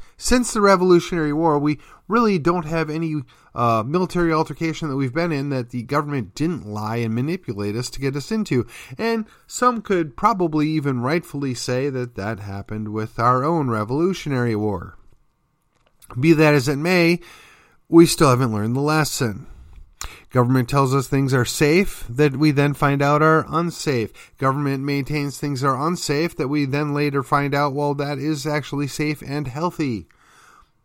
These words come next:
Looking at eggs and butter there in case you're wondering. Is it any wonder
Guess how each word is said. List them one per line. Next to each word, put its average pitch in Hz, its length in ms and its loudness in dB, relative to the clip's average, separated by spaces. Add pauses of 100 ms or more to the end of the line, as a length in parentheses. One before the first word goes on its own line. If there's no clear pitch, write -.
(280)
Looking 139 340 0
at 120 160 2
eggs 120 240 0
and 107 140 -2
butter 117 340 2
there 107 220 -4
in 104 60 -10
case 107 320 -6
you're 107 80 -6
wondering. 107 520 -6 (1500)
Is 160 120 4
it 220 100 8
any 254 220 4
wonder 185 540 4